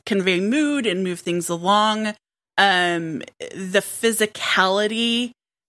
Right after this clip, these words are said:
uh, of, you know, of the actor in the Mandalorian suit. I don't know his name. I'm sorry.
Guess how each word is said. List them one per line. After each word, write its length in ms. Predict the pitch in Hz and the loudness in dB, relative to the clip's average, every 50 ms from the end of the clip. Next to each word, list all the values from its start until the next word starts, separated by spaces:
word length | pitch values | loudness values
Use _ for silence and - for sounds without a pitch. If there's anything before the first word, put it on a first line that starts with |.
| _ - - | _ -4 0
uh, 580 | - 185 190 185 180 175 175 170 165 170 165 - - - | 2 2 4 4 4 4 2 2 2 2 0 -2 0 0
of, 680 | 165 180 180 180 180 175 175 175 170 - - - - - _ _ - | 2 2 4 4 2 0 -2 -8 -10 -12 -14 -16 -18 -20 _ _ -8
you 120 | 190 196 185 | -4 0 2
know, 140 | 180 147 | 4 4
of 220 | 127 185 185 185 175 | 4 4 2 0 -2
the 160 | 196 175 - | -4 0 2
actor 440 | - 147 147 - - - 185 180 175 | 2 2 2 0 -4 -4 -2 0 2
in 260 | 135 160 180 180 180 | 2 2 2 0 0
the 60 | 175 175 | 0 0
Mandalorian 580 | 175 165 165 170 175 165 160 156 165 165 165 | 0 0 0 0 -2 -2 0 0 0 0 0
suit. 200 | - - 170 160 | -2 -2 0 0
I 80 | - 147 | 0 0
don't 180 | 165 170 156 | 0 0 -2
know 120 | - 156 156 | 0 -2 -2
his 140 | 156 151 160 | -2 -2 -2
name. 200 | 156 151 151 156 | -2 0 0 0
I'm 120 | 151 151 | -2 -2
sorry. 420 | 151 - 143 143 143 143 143 151 | -2 -2 0 0 0 0 -2 -4